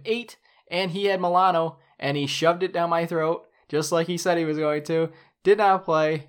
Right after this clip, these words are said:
got zero points, but it didn't matter. I had Diggs, who got me eight point nine.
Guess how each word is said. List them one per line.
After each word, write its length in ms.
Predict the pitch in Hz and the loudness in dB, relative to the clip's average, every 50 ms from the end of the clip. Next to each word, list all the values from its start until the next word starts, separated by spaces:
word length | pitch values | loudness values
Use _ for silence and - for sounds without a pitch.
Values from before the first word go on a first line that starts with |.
| - - 165 | -20 -14 -6
got 220 | - 135 139 143 | -2 0 0 0
zero 240 | 139 151 151 151 147 | 0 0 0 -2 -2
points, 280 | 151 143 135 135 135 131 | -2 -2 -2 -2 -2 -4
but 180 | - 135 120 | -4 -6 -6
it 40 | 120 | -2
didn't 240 | 147 143 131 127 120 | -2 -2 -2 -2 -4
matter. 320 | 110 113 143 139 - - _ _ _ _ _ _ _ _ _ _ _ _ - | -8 -8 -8 -10 -12 -16 _ _ _ _ _ _ _ _ _ _ _ _ -2
I 140 | 170 170 170 | 0 2 2
had 220 | 180 180 165 147 | 2 2 0 0
Diggs, 300 | 156 165 170 170 160 - | 2 0 2 0 0 -4
who 120 | 160 156 | -4 0
got 180 | 147 151 151 151 | 2 2 2 2
me 120 | 147 147 | 0 -4
eight 240 | 131 156 160 160 156 | -4 -6 -6 -6 -6
point 240 | - 151 147 - - | -6 -6 -6 -6 -4
nine. 440 | 151 151 151 156 156 160 160 151 | -4 -2 -2 -2 -2 -4 -8 -10